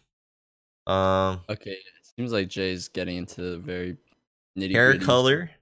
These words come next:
Speaker 1: you know, I think I care. I don't think I can deal with people that have, like,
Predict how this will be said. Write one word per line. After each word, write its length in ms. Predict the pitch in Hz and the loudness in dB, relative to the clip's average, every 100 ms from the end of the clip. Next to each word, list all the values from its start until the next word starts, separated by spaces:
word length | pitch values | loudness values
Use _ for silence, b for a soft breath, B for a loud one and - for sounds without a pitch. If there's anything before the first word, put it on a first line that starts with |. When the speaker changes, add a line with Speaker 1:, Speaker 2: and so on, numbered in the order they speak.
| _ _ | _ _
Speaker 1:
you 100 | 101 | 0
know, 280 | 95 90 107 - | 2 2 -2 -4
I 100 | 95 | -4
think 260 | - 95 | -4 -2
I 60 | 90 | -2
care. 520 | - 95 90 120 170 _ b b _ - | 0 0 2 2 -2 _ b b _ 0
I 60 | |
don't 200 | 104 117 | 2 2
think 180 | 123 131 | 2 2
I 80 | 107 | 2
can 200 | - 104 | 2 -4
deal 240 | 92 98 101 | 2 4 6
with 160 | 101 | 4
people 380 | - 98 - 107 | 0 -8 -2 2
that 240 | 95 - | 2 0
have, 260 | - 95 90 | 0 0 2
like, 340 | 87 85 82 | 4 4 2